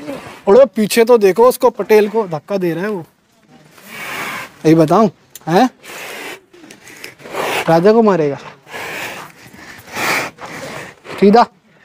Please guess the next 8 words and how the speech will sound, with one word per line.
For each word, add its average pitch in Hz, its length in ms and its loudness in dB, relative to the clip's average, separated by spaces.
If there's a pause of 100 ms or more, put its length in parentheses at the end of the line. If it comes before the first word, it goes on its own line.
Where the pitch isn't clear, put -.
(120)
सीधा। 240 280 4 (2250)
माशाल्लाह। - 600 -2 (1500)
हम्म, 202 80 6
हम्म, 233 480 4
हम्म, 202 280 0
हम्म। 190 140 -4 (4000)
चले 170 260 4
जी, 170 180 2